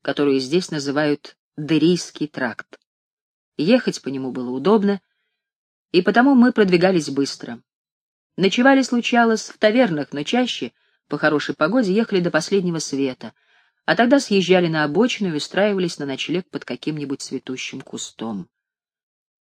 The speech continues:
Здесь, поужинав, я садился у потухающего костра и пел под звёздными небесами, подыгрывая себе на маленькой арфе, а Ульфин слушал и мечтал о своём. Он был приятным спутником.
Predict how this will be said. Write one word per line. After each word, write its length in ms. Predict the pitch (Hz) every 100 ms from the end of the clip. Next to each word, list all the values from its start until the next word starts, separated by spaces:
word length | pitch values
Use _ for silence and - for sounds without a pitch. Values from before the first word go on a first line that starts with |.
| _
Здесь, 440 | 151 160 214 247 -
поужинав, 560 | 214 226 214 214 190
я 100 | 196
садился 480 | 196 190 180 202 -
у 40 | 175
потухающего 760 | 170 156 170 156 151 - 135
костра 560 | 127 127 - - 170 214 _ _ _ _ _ _ _ _
и 100 | 120
пел 320 | - 175 240
под 220 | 240 185 160
звёздными 500 | 147 185 175 165 156
небесами, 600 | 147 139 - 165 202 151
подыгрывая 540 | 123 131 135 127 120
себе 280 | 123 123 131
на 140 | 123
маленькой 440 | 123 120 120 - -
арфе, 440 | 135 175 - - 175 _ _ _ _ _ _ _ _
а 140 | 147
Ульфин 360 | 170 262 247 247
слушал 460 | 220 214 262 - 247
и 40 |
мечтал 420 | 220 - 220 220
о 20 |
своём. 520 | 208 - 196 208 214 190 _ _ _ _ _ _ _ _ _ _
Он 140 | 247
был 140 | 254 269
приятным 480 | 285 262 190 - -
спутником. 580 | - 123 - - -